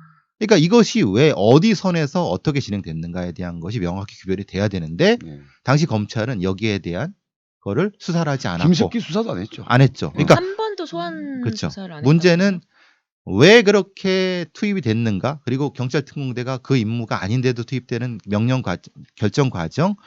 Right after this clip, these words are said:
Speaker 1: 김석기가 어떻게 명령을 했는가? 그 부분에 대한 거, 그것을 결정하는데 당시 청와대에 누구와 연관이 됐는가? 그리고 연결되는 것은 그때 이성호라고 하는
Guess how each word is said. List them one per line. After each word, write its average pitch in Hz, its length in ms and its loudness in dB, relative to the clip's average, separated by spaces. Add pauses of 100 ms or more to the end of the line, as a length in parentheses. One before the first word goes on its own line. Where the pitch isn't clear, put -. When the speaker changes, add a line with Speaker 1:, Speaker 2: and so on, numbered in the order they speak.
(280)
Speaker 1:
김석기가 160 500 4
어떻게 131 300 0
명령을 104 360 -4
했는가? 107 560 0
그 117 140 -2
부분에 117 300 -2
대한 101 200 -4
거, 156 140 0 (140)
그것을 147 320 6
결정하는데 117 640 0
당시 117 340 -4
청와대에 135 680 -2
누구와 117 360 -2
연관이 107 300 -4
됐는가? 90 560 -2 (580)
그리고 151 420 0
연결되는 98 600 -2
것은 90 300 -4
그때 - 320 -4
이성호라고 90 680 -6
하는 98 460 -4